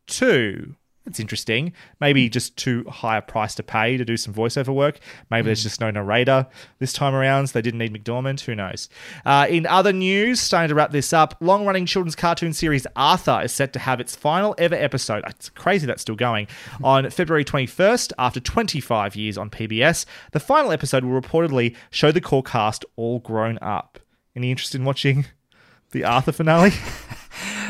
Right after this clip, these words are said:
Speaker 2: Probably not. <laughs> I mean, I definitely watched it as a kid, but
Speaker 1: Definitely.
Speaker 2: uh, yeah. I wonder if it will go, like, the Six Feet Under route and then show all their deaths.
Speaker 1: That would be amazing.
Speaker 2: <laughs>
Speaker 1: There's no more story. Though, did you hear,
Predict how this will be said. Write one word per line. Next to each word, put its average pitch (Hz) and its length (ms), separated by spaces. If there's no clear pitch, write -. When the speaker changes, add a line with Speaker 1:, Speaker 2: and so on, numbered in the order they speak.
Speaker 2:
Probably 233 720
not. 139 540
<laughs> - 40
I 196 640
mean, 190 120
I 202 80
definitely 226 260
watched 139 240
it 143 60
as 123 140
a 131 60
kid, 151 480
but 107 220
Speaker 1:
Definitely. 120 440
Speaker 2:
uh, 131 580
yeah. 110 380
I 156 60
wonder 208 220
if 214 80
it 202 40
will 151 120
go, 131 300
like, 113 300
the 120 160
Six - 300
Feet 120 240
Under 117 240
route 104 300
and 110 140
then 107 120
show 107 320
all 110 180
their 101 160
deaths. - 540
Speaker 1:
That 160 160
would 147 80
be 131 120
amazing. 131 1300
Speaker 2:
<laughs> 139 100
Speaker 1:
There's 123 220
no 131 300
more 127 200
story. 120 480
Though, 143 120
did 180 200
you 254 120
hear, 131 500